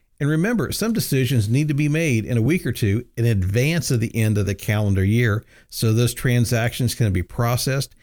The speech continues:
and credited for twenty eighteen. Clock's running.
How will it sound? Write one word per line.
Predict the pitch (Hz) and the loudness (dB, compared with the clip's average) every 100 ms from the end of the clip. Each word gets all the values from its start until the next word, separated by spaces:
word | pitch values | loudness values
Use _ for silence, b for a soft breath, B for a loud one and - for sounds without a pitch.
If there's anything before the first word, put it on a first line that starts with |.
| b b - | b b -4
and | 104 110 | -2 -2
credited | - 147 156 123 104 98 | -4 -4 0 0 0 0
for | 123 107 | -2 -2
twenty | - 110 104 104 | 0 0 2 2
eighteen. | 101 - 147 90 - _ _ _ _ | 0 -2 -2 -2 -6 _ _ _ _
Clock's | - 95 - | -4 -2 -2
running. | 131 139 110 | -2 2 2